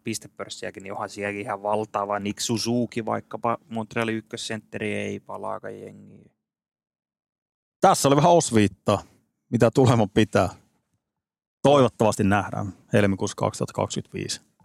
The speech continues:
Speaker 2: Parhaat
Speaker 1: Joo.
Speaker 2: vastaan parhaat
Speaker 1: Ja
Speaker 2: turnaus.
Speaker 1: just tää Suo-, Suomi totta kai olisi hieno nähdä, mutta hei, tää Jenkki-Kanada matchup, tää olisi niinku niin mahtava nähdä.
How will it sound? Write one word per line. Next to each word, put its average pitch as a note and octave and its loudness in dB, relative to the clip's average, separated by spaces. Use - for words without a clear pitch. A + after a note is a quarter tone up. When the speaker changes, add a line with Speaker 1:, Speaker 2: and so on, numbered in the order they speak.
Speaker 2:
Parhaat A2+ 2
Speaker 1:
Joo. - -12
Speaker 2:
vastaan G2+ -2
parhaat G2+ -4
Speaker 1:
Ja A#2+ 2
Speaker 2:
turnaus. C3+ 2
Speaker 1:
just - 2
tää F#3+ 4
Suo-, G3 2
Suomi A3 2
totta D#3 -2
kai D3+ 2
olisi C3+ -2
hieno D3 0
nähdä, C#3+ 2
mutta C#3 -2
hei, D3 2
tää D3 2
Jenkki-Kanada D#3+ 0
matchup, A2 -4
tää F#3+ 0
olisi G3+ 2
niinku C#3 -2
niin E3 0
mahtava A2+ -2
nähdä. G#2+ -8